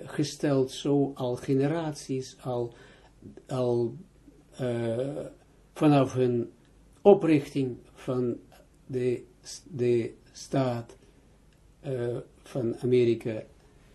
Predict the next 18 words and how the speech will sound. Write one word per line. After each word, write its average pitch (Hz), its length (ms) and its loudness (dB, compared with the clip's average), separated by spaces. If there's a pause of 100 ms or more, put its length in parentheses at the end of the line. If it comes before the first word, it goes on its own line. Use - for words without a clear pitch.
(140)
dat 131 300 -4
zij, 120 640 4 (760)
eh, 127 520 2 (100)
alleen 240 380 10
maar 185 180 6
gericht 147 440 -2
zijn 135 480 -6
op 120 240 -6
het, 120 320 -8 (640)
eh, 120 420 -2
materiële, 127 1000 2 (760)
dat 143 300 2
ook 202 280 10
zij 190 560 2 (520)
behoren 139 720 0
ook 147 400 -6 (920)
tot, 131 240 0 (840)
eh, 117 560 -4